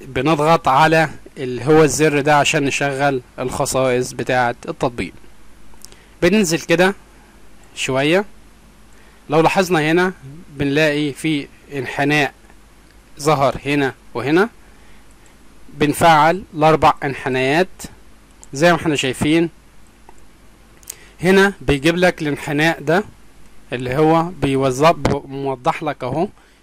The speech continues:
في انحناء هنا، لو انا لغيت الطفيط الانحناء ده بيفصل يعني بيختفي، لو انا شغلت بيشتغل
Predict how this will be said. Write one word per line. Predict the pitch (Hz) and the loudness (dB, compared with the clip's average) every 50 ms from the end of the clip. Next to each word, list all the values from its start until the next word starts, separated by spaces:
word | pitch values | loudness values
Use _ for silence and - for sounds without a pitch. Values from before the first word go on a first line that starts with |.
| _ | _
في | - - 160 147 139 143 | -10 -6 -6 -6 -6 -8
انحناء | 143 135 - - 127 131 147 151 139 | -10 -12 -12 -12 -8 -6 -4 -4 -4
هنا، | 127 160 165 185 214 233 - _ - - - - - - - _ _ _ - - - - - - - _ _ _ - | -4 -4 -4 -4 -4 -6 -10 _ -20 -20 -20 -20 -20 -20 -20 _ _ _ -20 -20 -20 -20 -20 -20 -20 _ _ _ -2
لو | 139 156 175 | 2 4 4
انا | 190 196 180 | 4 4 2
لغيت | 165 160 147 127 160 165 175 165 - - - - - - - - - - - - | 2 0 0 0 0 0 0 0 -2 -10 -18 -16 -16 -18 -20 -20 -20 -20 -18 -12
الطفيط | - 147 131 - - 135 - - 170 165 160 - - - - - | -12 -12 -6 -4 -4 -2 0 2 2 2 2 0 -8 -20 -18 -14
الانحناء | 147 143 151 147 117 - - 160 156 156 151 139 | -8 -6 -6 -6 -6 -6 -4 -2 -2 0 -2 -2
ده | 127 151 151 | -2 -2 -2
بيفصل | 147 135 131 135 151 - - - - 156 151 147 139 | -2 -2 -4 -6 -6 -8 -10 -8 -8 -6 -6 -4 -2
يعني | 143 147 143 135 135 143 139 131 120 117 117 117 113 123 | -2 0 0 0 0 -2 -2 -2 -4 -4 -6 -8 -10 -8
بيختفي، | 120 123 123 127 - - - 165 - - 208 208 202 - - - - - - - | -8 -8 -6 -6 -6 -2 0 0 2 2 0 0 0 -2 -8 -16 -20 -20 -18 -6
لو | 131 135 151 165 | -2 2 2 4
انا | 160 156 | 4 4
شغلت | 143 - 143 131 123 139 143 143 131 - - - - - - - | 2 2 0 0 2 0 0 0 -4 -8 -18 -20 -20 -20 -18 -12
بيشتغل | 143 151 143 - - 120 101 98 95 | -6 -4 -4 -2 -2 -4 -6 -6 -10